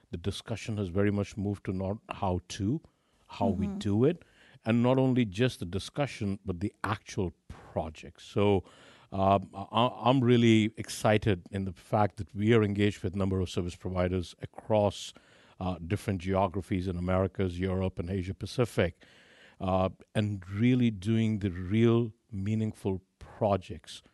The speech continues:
Speaker 1: of actually either building telco clouds for
Speaker 2: Mm-hmm.
Speaker 1: them, onboarding virtual network functions,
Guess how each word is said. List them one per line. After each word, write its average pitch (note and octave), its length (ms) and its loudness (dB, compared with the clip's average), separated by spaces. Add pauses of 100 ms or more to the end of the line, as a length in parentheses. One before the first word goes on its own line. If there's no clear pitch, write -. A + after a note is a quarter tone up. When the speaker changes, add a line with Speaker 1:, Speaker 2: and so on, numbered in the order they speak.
(540)
Speaker 1:
of G2+ 360 -2
actually G2+ 420 -4
either G2 200 -2
building G2 440 0
telco - 460 -6
clouds - 560 -6 (200)
for A3 240 -2
Speaker 2:
Mm-hmm. F2+ 40 -10
Speaker 1:
them, B2+ 280 2 (1080)
onboarding G#2+ 680 4
virtual G2+ 300 -2
network F#2 400 -4
functions, - 840 -4